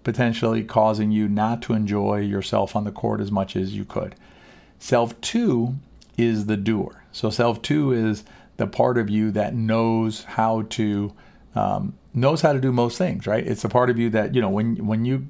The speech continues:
get up out of bed in the morning, you don't have to tell yourself, "Left foot,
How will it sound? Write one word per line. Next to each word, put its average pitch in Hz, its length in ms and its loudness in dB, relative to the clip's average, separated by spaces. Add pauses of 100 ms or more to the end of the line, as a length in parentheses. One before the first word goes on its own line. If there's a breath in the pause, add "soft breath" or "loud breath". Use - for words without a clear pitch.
get 127 160 2
up 127 140 2
out 123 100 2
of 104 80 0
bed 123 160 2
in 117 100 0
the 113 60 0
morning, 110 480 0 (400 loud breath)
you 110 100 2
don't 120 160 2
have 123 180 0
to 101 80 -2
tell 117 220 0
yourself, 104 540 0 (320 soft breath)
"Left 107 260 2
foot, - 320 -4